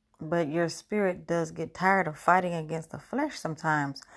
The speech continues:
And we have to remember that spirit is spirit. The spirit never dies. So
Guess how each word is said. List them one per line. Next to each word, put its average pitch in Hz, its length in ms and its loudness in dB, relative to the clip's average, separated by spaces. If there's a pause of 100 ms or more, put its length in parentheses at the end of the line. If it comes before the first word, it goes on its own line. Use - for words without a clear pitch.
(1080)
And 156 500 -2 (260)
we 175 160 0
have 170 220 0
to 170 100 -2
remember 175 460 2
that 165 280 -2
spirit 170 400 2
is 160 80 -6
spirit. - 500 -2 (960)
The 156 80 -2
spirit 196 480 4
never 165 360 4
dies. 170 580 4 (560)
So 160 560 0